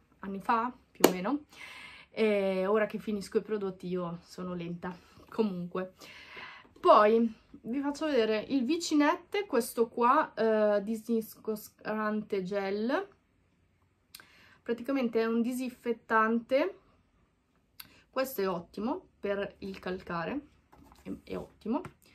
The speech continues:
per cui, mm, non c'è niente da dire, è buono, anzi anche l'odore non è male, per cui ve lo consiglio. Andiamo avanti, un po' più veloce.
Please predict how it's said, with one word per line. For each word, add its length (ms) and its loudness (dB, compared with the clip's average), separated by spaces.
per 180 -12
cui, 480 -4
mm, 280 -8
non 160 -8
c'è 140 -14
niente 280 -6
da 100 -2
dire, 400 -6
è 100 -12
buono, 480 -10
anzi 360 -10
anche 300 -8
l'odore 420 -4
non 200 -6
è 40 -4
male, 380 -6
per 140 -8
cui 300 -2
ve 160 -6
lo 140 -6
consiglio. 800 -6
Andiamo 460 0
avanti, 500 4
un 100 0
po' 160 -4
più 160 -6
veloce. 760 2